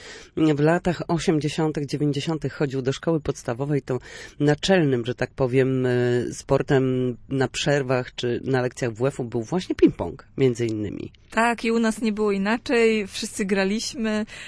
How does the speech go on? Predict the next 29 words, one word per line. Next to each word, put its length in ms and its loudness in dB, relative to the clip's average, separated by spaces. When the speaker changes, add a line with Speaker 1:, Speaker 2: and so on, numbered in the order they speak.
Speaker 2:
e, 460 4
graliśmy 720 2
w 60 -14
szkole, 400 0
graliśmy 480 0
w 100 -6
domach, 480 2
graliśmy 500 -2
na 200 0
czym 160 -10
się 160 -6
dało 300 2
i 120 -6
czym 160 -4
się 160 -2
dało. 260 4
Speaker 1:
Mhm. 180 -2
Speaker 2:
I 40 -14
faktycznie 420 -4
ja 120 2
wróciłam, 680 0
e, 220 0
do 160 -2
tenisa 340 -4
stołowego, 920 -2
e, 540 2
no 240 2
już, 460 0
e, 360 4